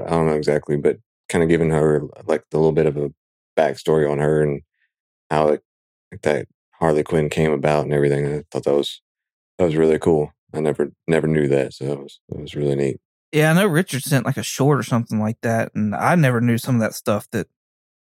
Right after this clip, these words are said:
Speaker 2: was being said in that, so it was really cool to see all the kind of backstory
Speaker 1: Oh, yeah.
Speaker 2: and history on all that.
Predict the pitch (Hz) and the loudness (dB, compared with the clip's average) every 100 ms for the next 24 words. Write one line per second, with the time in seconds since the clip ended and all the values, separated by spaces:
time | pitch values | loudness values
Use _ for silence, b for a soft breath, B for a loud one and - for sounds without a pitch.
0 | - 123 131 127 117 139 123 113 110 147 | -2 0 2 2 2 2 2 2 2 -2
1 | 139 131 139 123 120 143 131 123 - 127 | -2 -2 0 0 0 0 0 0 -4 -4
2 | 135 127 117 113 117 127 107 120 - - | 0 2 2 2 0 0 0 -2 -8 -20
3 | - 123 113 - - 123 117 113 120 123 | -8 -2 -2 -2 0 2 2 2 2 0
4 | - 117 113 110 107 107 107 107 | 0 0 2 2 0 -2 -2 -4